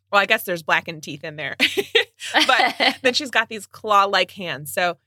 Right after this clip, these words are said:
Speaker 1: you will have to read the book to figure out what's going on. This is a haunted house tale that's infused with Japanese folklore. What I loved about it is that immediately you are dropped into the action. There's no lead up. You are there in this haunted mansion with these five friends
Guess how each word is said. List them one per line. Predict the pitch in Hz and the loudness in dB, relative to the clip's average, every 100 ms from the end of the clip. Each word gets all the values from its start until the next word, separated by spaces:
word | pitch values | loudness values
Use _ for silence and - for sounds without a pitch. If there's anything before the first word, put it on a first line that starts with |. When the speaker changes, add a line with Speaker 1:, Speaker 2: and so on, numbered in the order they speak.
| _ | _
Speaker 1:
you | 240 | 2
will | 277 | 4
have | 233 226 | 4 2
to | 214 | -6
read | 196 | -2
the | 170 | -2
book | 165 156 | -2 -6
to | 147 | -8
figure | 175 165 | 0 2
out | 151 | 2
what's | 160 143 | 0 -8
going | 160 156 | -12 -10
on. | 151 - _ _ _ | -10 -12 _ _ _
This | 208 269 - | 2 2 0
is | 247 | 2
a | 190 | 2
haunted | 151 180 - 220 | 2 2 2 0
house | - 269 320 - | 2 2 2 -4
tale | - 180 151 | 2 4 4
that's | 160 165 185 | 2 -2 -4
infused | 170 - 196 202 196 | -8 -6 -4 -2 -4
with | 190 | -6
Japanese | - 165 160 175 165 165 - _ | 0 2 2 -2 -8 -8 -8 _
folklore. | - - 226 - 147 117 - _ _ _ | -4 0 0 -2 -12 -12 -12 _ _ _
What | 190 214 339 | 0 2 4
I | 403 | 2
loved | 240 214 208 | 2 2 2
about | 175 160 156 | -2 -2 -4
it | 160 - | -8 -12
is | 175 | -4
that | 180 180 - - | 2 2 0 0
immediately | 208 220 254 285 254 190 180 | 0 2 4 4 4 2 0
you | 175 180 | -2 2
are | 170 | 2
dropped | 160 160 151 | 2 0 0
into | 175 170 | -10 -8
the | 170 165 | -6 -4
action. | 139 - - 143 - | -4 -6 -12 -12 -4
There's | 180 156 | -4 0
no | 202 240 | 4 4
lead | 254 247 240 | 4 2 4
up. | 220 - | 4 0
You | 180 233 | -10 0
are | 226 175 | 2 2
there | 170 156 196 214 214 214 214 _ _ | -2 0 4 6 6 4 -2 _ _
in | 202 208 | -4 -4
this | 202 - | -8 -4
haunted | 180 185 175 165 | -4 -2 -6 -6
mansion | 160 151 165 170 | -8 -6 -10 -6
with | 175 170 | -8 -8
these | 160 160 | -14 -14
five | - 202 220 | 2 4 4
friends | - 175 170 175 180 | -2 -8 -8 -10 -16